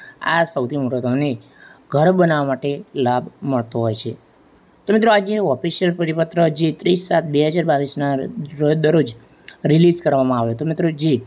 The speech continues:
અ, વિકાસ કમિશનર કચેરી, doctor જીવરામ મહેતા ભવન,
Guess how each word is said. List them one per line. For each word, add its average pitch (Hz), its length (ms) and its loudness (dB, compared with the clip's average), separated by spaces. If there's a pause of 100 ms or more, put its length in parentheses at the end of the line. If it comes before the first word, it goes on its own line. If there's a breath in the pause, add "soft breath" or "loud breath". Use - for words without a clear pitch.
(580 soft breath)
અ, 139 240 6
વિકાસ 147 500 0
કમિશનર 160 440 -2
કચેરી, 127 440 -2
doctor 131 340 -2
જીવરામ 139 400 2
મહેતા 131 200 -2
ભવન, 131 420 0